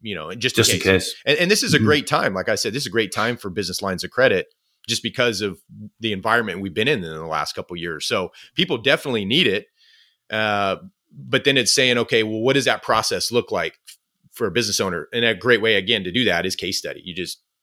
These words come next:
Speaker 1: case study,
Speaker 2: Yeah.
Speaker 1: bring somebody on with you. And I'm sure you got plenty of those, and
Speaker 2: Oh,
Speaker 1: you
Speaker 2: yeah.
Speaker 1: probably have a lot of those. And then you have,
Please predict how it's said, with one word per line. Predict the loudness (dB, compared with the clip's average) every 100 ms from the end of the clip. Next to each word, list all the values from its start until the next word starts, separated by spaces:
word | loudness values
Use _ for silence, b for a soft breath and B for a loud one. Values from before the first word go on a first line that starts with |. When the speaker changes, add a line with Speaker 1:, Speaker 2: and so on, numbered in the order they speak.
| -4
Speaker 1:
case | -2 -2
study, | -4 0
Speaker 2:
Yeah. | 0
Speaker 1:
bring | 2 0
somebody | 0 0 0
on | 0 0
with | -2
you. | -2
And | 0
I'm | 0
sure | 2 2
you | 2
got | 2 0 -2 -12 -16 -4
plenty | 0 0
of | 2
those, | 2 2 0
and | -2 -4 -4 B 0
Speaker 2:
Oh, | 4
Speaker 1:
you | 4
Speaker 2:
yeah. |
Speaker 1:
probably | 4 4
have | 2
a | 0
lot | 0 0
of | 4
those. | 4 4 0
And | -2 -2
then | 0
you | 0
have, | 2 4 4 2